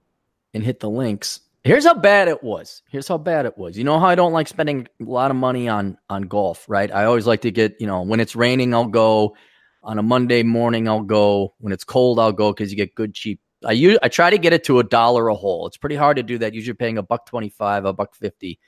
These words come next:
<clears throat> I paid sixty dollars to go golfing this afternoon because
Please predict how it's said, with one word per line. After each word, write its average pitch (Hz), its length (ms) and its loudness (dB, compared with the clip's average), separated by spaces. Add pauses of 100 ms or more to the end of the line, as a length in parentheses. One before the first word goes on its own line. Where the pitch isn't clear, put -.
(280)
<clears throat> - 420 -20
I 156 1200 -4
paid 139 300 2
sixty - 380 -4
dollars 139 340 4
to 123 80 -2
go 113 180 0
golfing 107 480 -4
this 95 180 -8
afternoon 90 500 -12
because 95 440 -8